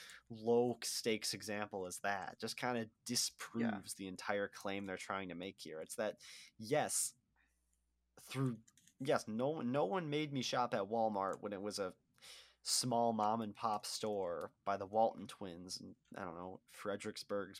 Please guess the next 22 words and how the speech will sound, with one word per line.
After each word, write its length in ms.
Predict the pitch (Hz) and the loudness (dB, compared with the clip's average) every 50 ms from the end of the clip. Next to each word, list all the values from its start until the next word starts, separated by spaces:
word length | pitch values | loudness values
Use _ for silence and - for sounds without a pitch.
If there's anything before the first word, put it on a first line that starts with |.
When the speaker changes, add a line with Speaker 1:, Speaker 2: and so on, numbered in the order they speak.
| - | -8
Speaker 1:
Pennsylvania. 640 | - 104 101 - - 92 90 101 98 92 80 67 62 - - - - - - - _ _ _ _ _ _ _ _ _ _ _ _ _ | -6 -4 -4 -4 -6 -6 -6 -6 -6 -6 -8 -12 -16 -20 -20 -20 -20 -20 -20 -20 _ _ _ _ _ _ _ _ _ _ _ _ _
But 180 | - 113 107 - | 0 2 2 2
Speaker 2:
It's 140 | - 147 - 131 | 0 -2 0 2
in 60 | 123 | 4
Speaker 1:
when 280 | 113 110 113 120 127 127 | 4 4 6 4 4 4
it's 140 | 123 - - | 4 4 4
Speaker 2:
Arkansas, 100 | - 120 | 4 4
Speaker 1:
a 40 | |
Speaker 2:
but 100 | 110 110 - - | 4 4 2 0
yeah, 200 | - 143 127 113 | 2 4 4 6
go 120 | 113 120 135 | 6 8 10
Speaker 1:
Yeah. 300 | 180 175 123 90 90 - - - - | 10 10 10 10 8 4 0 -2 -6
Speaker 2:
on. 80 | 147 - - - - - | -6 -6 -6 -14 -18 -20
Speaker 1:
<laughs> 260 | - - - _ - | -20 -20 -20 _ 8
Wait, 180 | 156 170 160 165 | 10 10 12 12
was 160 | 180 185 175 | 12 12 12
it, 160 | 196 208 - | 12 12 12
was 160 | 180 175 170 | 12 8 8
it 80 | 190 214 | 6 4
in 100 | - 170 | 4 6
Arkansas? 400 | 165 180 175 175 170 - 170 147 | 6 6 6 4 2 6 6 6
Okay. 220 | 135 120 - 98 | 8 8 6 4